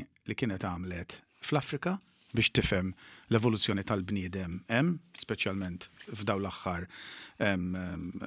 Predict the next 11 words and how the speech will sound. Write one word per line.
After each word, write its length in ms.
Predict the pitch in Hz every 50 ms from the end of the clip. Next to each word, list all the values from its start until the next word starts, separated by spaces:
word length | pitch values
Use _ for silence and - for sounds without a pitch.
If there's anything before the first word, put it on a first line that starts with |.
| - - - - - - - - - - - -
tletmit 400 | - 101 - - 95 - - -
elf 160 | 82 87 -
sena. 340 | - 143 135 131 139 156 175 - - - - - - - - - - - - - - - _
U, 520 | - 160 156 151 151 147 151 147 143 143 143
em, 320 | 139 135 135 131 131 127 131 127 123 120 117 113 110 - _ - 160
u, 80 | 165 180 214 233 214 165 139
em, 560 | 127 - - - 110 - 135 123 120 117 117 113 110 107 107 107 -
din 400 | 120 123 127 117 110 139 139 123
il-persuna, 640 | 113 - - 113 110 - - 190 143 107 95 101 123
Christopher 460 | 127 - 120 - - - - - 104 -
Foyle 480 | - 156 107 90 98 117 135 135 135